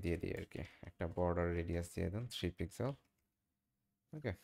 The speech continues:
তো বর্ডার রেডিয়াস আসলে এটা শুধু বটমে ছিল, আহ, বটম রাইট রেডিয়াস, ঠিক আছে? আর আরেকটা ছিল হচ্ছে লেফট রেডিয়াস। এটা হচ্ছে নিচের দিকে দুই পাশটা হালকা একটু রাউন্ড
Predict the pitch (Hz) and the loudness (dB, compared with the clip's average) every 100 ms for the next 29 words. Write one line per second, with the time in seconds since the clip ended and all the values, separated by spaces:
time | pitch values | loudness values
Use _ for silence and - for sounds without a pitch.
0 | - 110 110 110 117 107 104 113 110 - | 0 4 4 4 4 4 4 4 4 2
1 | 101 - 98 95 95 92 92 92 92 87 | -2 0 0 0 2 0 0 -2 0 6
2 | 92 98 85 80 - 87 107 _ _ _ | 6 6 2 0 -2 -2 -4 _ _ _
3 | _ _ _ _ _ _ _ _ _ _ | _ _ _ _ _ _ _ _ _ _
4 | _ - 85 85 85 87 - - 95 85 | _ -6 -2 -2 -4 -6 -14 -2 2 2
5 | - 98 110 113 - 87 87 95 92 - | 2 0 0 -4 -8 -2 2 2 2 -6
6 | - - - - - - 127 147 - - | -8 -8 -10 -10 -12 -8 -6 -8 -10 -14
7 | _ _ _ _ _ _ _ _ 85 - | _ _ _ _ _ _ _ _ -16 -6
8 | 80 85 - 95 - 101 98 - - 110 | -2 -2 0 -4 -2 -2 -2 -2 -4 -2
9 | 87 90 90 - - - - - - - | 2 4 2 -2 -8 -10 -6 -6 -6 -8
10 | - - - _ _ _ _ _ _ _ | -8 -10 -14 _ _ _ _ _ _ _
11 | _ _ _ 110 107 123 110 123 113 127 | _ _ _ -6 -2 0 2 2 4 4
12 | 127 104 95 95 - 123 117 113 110 85 | 4 4 4 2 2 0 2 0 -2 0
13 | 82 87 90 82 | 2 4 4 2